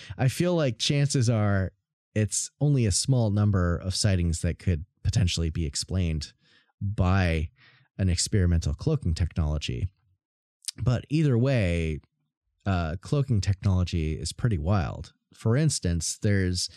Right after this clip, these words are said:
this one technology out there called the quantum stealth, which was developed by Hyperstealth Biotechnology Core, which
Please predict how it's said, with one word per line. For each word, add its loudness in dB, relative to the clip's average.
this 0
one 0
technology 2
out -2
there 0
called -2
the -4
quantum -2
stealth, -4
which -2
was 0
developed -2
by -2
Hyperstealth -2
Biotechnology -2
Core, -6
which -2